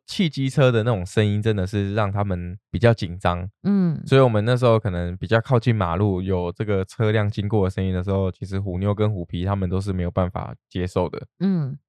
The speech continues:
Speaker 1: 就是会，会很紧张。你知道，因为虎皮有一段时间他非常喜欢类外-，类外出，
Speaker 2: 嗯。
Speaker 1: 类散步。
Speaker 2: 根本就没有，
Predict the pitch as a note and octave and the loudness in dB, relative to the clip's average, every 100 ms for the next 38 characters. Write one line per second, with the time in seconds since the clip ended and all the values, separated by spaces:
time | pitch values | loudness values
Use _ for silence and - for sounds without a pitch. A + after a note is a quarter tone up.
0 | _ G#2 G2+ G2 G#2+ G2 F#2 F2+ G#2+ F#2+ | _ -4 0 0 2 2 2 0 0 0
1 | F#2+ F2 F2 - - F#2 - _ _ _ | -2 -6 -8 -8 -10 -10 -12 _ _ _
2 | _ - A#2+ D#3 A2+ - F3 E3+ B2+ G#2 | _ 2 4 6 4 2 4 4 2 0
3 | G#2 G2 G2+ G2+ - G#2 G#2+ A#2 D#3 A#2+ | 0 0 0 -4 -4 4 6 8 6 4
4 | A2 G#2 A#2 A#2+ A#2+ A#2+ A2+ G2 G2 F#2 | 0 2 4 4 2 2 0 -2 -4 -4
5 | F2+ G2+ G2 G2 G2+ - _ B2+ B2 G2+ | -2 0 0 -2 -8 -12 _ 2 4 6
6 | G#2 - C3+ A#2+ A2 F#2+ - F2+ F2+ - | 4 2 2 4 6 4 2 -2 -4 -10
7 | _ _ _ _ _ - D#3 A2+ B2+ G2+ | _ _ _ _ _ 0 4 6 4 2
8 | - F2+ F2+ _ F3+ F#3+ E3 D3 E3 D#3+ | 0 -2 -6 _ 4 6 6 4 4 4
9 | B2+ C3+ B2+ | 0 0 -2